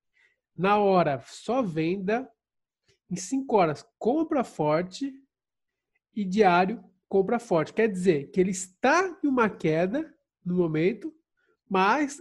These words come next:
ele pode reverter e a, e a análise é de fechar o dia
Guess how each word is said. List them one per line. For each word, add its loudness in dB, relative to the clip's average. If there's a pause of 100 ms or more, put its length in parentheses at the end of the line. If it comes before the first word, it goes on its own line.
(100)
ele 2 (260)
pode 2 (300)
reverter 4 (180)
e 0
a, -2
e -2
a 2
análise 2
é 0
de 0 (260)
fechar 2
o -2
dia -2